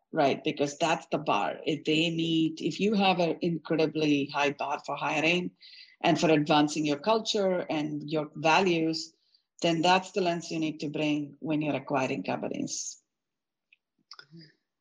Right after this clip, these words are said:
Do you expect to acquire more companies, Jolly? How, how should founders and C E Os determine whether it's the right strategy for their company?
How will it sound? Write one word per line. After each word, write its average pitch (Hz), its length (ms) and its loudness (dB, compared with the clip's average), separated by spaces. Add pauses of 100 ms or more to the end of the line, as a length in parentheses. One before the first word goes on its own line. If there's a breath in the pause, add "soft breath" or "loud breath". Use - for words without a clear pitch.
(500)
Do 226 100 6
you 302 160 8
expect 208 460 2
to 220 60 6
acquire 202 360 6
more 196 200 2
companies, 196 520 -4
Jolly? 202 280 2
How, 185 280 -2
how 208 160 -4
should 208 240 -2
founders 175 440 -4
and 170 120 -20
C 170 280 -6
E 160 40 2
Os 156 120 0
determine 151 500 2
whether 143 140 4
it's 139 200 0
the 143 100 0
right 147 220 0
strategy 143 440 -2
for - 120 -18
their 82 140 2
company? - 460 -4